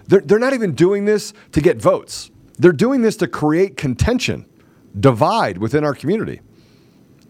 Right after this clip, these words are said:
They're doing this because good people don't want to do harm to other people.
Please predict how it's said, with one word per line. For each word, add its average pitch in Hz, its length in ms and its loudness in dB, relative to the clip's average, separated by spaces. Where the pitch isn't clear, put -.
They're 160 140 6
doing 226 300 0
this 226 140 0
because 175 360 -2
good 170 260 2
people 185 320 -2
don't 165 220 -2
want 180 160 0
to 156 60 0
do 156 280 -2
harm 160 300 -4
to 143 160 -2
other 151 180 -2
people. 220 480 -6